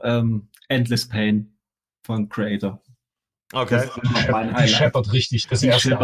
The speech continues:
Speaker 3: Album, ja.
Speaker 1: richtig, genau.
Speaker 3: Ja.
Speaker 1: Nee, und es fühl-, es las sich so, diese Highscore-Liste las sich so wie meine, wie meine, äh, Lieblingsband, äh, Lieblingsbands,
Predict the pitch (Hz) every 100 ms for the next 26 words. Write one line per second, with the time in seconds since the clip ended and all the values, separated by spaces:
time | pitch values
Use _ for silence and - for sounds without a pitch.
0 | 117 110 104 110 110 - - 107 110 110
1 | 120 - _ _ _ _ 123 120 - 113
2 | 117 123 - - 139 139 - 165 - -
3 | 135 139 131 180 - 139 151 147 139 120
4 | 123 - 156 139 135 127 117 120 - 135
5 | 135 135 135 120 117 123 123 117 - _
6 | _ _ 110 117 107 113 113 - 110 110
7 | 123 127 123 - 113 117 117 - 110 107
8 | 107 107 - _ _ - 110 127 143 143
9 | 135 123 120 113 113 -